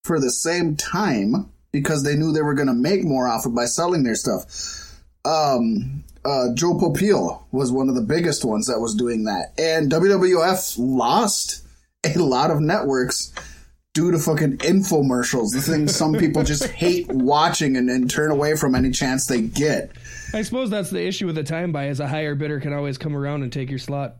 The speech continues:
Speaker 2: Easy peasy.
Speaker 1: Exactly. Exactly. It's, it's true. But, but it's good. It's, it's no different than buying advertisement, really.
Speaker 2: Yeah, no, no, that's, that's the thing. Like, if you're buying a slot on the network, does that mean you get more of the ad revenue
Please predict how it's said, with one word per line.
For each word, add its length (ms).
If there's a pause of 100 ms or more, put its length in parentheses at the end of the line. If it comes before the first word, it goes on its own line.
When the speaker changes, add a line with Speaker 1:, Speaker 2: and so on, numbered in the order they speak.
(240)
Speaker 2:
Easy 280
peasy. 140
Speaker 1:
Exactly. 640 (380)
Exactly. 680
It's, 280
it's 220
true. 320
But, 240 (380)
but 160
it's 120
good. 240
It's, 140
it's 220
no 240
different 460
than 200
buying 400
advertisement, 960
really. 480
Speaker 2:
Yeah, 240
no, 160
no, 300
that's, 260
that's 220
the 100
thing. 180
Like, 160
if 120
you're 100
buying 420
a 80
slot 320
on 120
the 80
network, 420
does 140
that 180
mean 240
you 380
get 260
more 300
of 100
the 160
ad 200
revenue 600